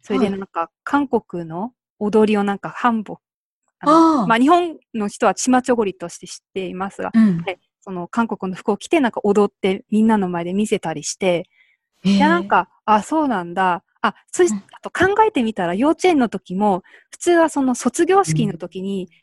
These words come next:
Speaker 1: みんなあの、着物を着るか、
Speaker 2: うんうんうん。
Speaker 1: ようし-、洋服、あの、
Speaker 2: うん。
Speaker 1: 西洋の服？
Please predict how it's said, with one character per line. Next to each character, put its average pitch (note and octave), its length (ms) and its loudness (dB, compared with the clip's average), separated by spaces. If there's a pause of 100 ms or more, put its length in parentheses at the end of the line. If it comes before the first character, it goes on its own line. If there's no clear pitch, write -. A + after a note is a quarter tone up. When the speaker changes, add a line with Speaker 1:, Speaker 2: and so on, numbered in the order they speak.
Speaker 1:
み C4+ 140 2
ん C#4+ 80 2
な C#4 160 4
あ C4 40 2
の、 B3 280 0 (420)
着 - 160 4
物 F4 380 4
を F4 40 -4
着 F4 220 0
る A#3+ 140 2
か、 B3+ 400 4 (120)
Speaker 2:
う A#3 60 -2
ん A#3 40 0
う A3 40 0
ん G3+ 600 0
う F3 40 -2
ん。 - 20 0
Speaker 1:
よ D#4 160 2
う E4 40 0
し-、 - 220 -8
洋 D#4 240 2
服、 D#4 600 0 (160)
あ G#3 60 -6
の、 F#3+ 120 2
Speaker 2:
う - 20 6
ん。 F#3 220 2 (240)
Speaker 1:
西 D#4+ 140 6
洋 D#4+ 160 6
の D4+ 120 2
服？ D#4+ 340 -6